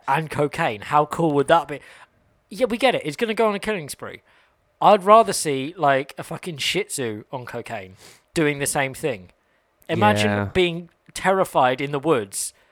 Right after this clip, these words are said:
Speaker 1: and there's just a fucking tiny little Shih Tzu
Speaker 2: Yeah.
Speaker 1: off its tits murdering people.
Speaker 2: Yeah.
Speaker 1: Yeah,
Speaker 2: So
Speaker 1: that's
Speaker 2: it's sort of born out of that Monty Python Holy Grail with the rabbit.
Speaker 1: Kinda, yeah.
Speaker 2: Yeah.
Speaker 1: Yeah.
Speaker 2: "That's no ordinary rabbit."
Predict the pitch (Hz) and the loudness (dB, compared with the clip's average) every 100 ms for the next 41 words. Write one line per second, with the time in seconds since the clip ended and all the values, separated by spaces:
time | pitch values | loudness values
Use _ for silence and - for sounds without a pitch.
0 | _ _ - 147 139 - 151 - 160 - | _ _ -8 -6 -6 -6 -8 -10 -12 -12
1 | 151 135 151 143 143 147 - 165 - 107 | -14 -6 -4 -2 -4 -6 -8 -8 -10 -10
2 | 98 98 _ 110 104 160 - 165 - 160 | -10 -14 _ -2 4 4 4 -4 -4 -4
3 | 110 - - 135 135 123 107 92 92 95 | -4 -8 -12 -4 -2 -2 -4 -12 -16 -16
4 | 95 90 _ _ _ _ _ _ 120 98 | -16 -16 _ _ _ _ _ _ -2 0
5 | 82 101 185 110 - - 139 - 160 120 | -2 -4 -4 -4 -6 6 6 8 6 6
6 | 131 123 117 113 107 98 104 104 95 104 | 6 6 6 2 0 0 2 2 0 -2
7 | 110 104 - - 101 101 98 113 104 101 | -4 -4 -4 0 0 -2 -6 -2 -2 -2
8 | - 101 101 95 101 101 92 90 85 - | -2 0 0 -2 -2 0 0 0 -2 -8
9 | _ _ _ _ - 381 151 185 190 98 | _ _ _ _ 0 2 2 0 2 2
10 | 104 110 85 90 294 165 - 143 160 156 | 2 2 2 0 -2 -2 6 6 8 6
11 | 156 156 180 180 170 165 160 170 202 226 | 8 8 6 4 2 4 4 6 6 6
12 | 233 226 - | 6 4 2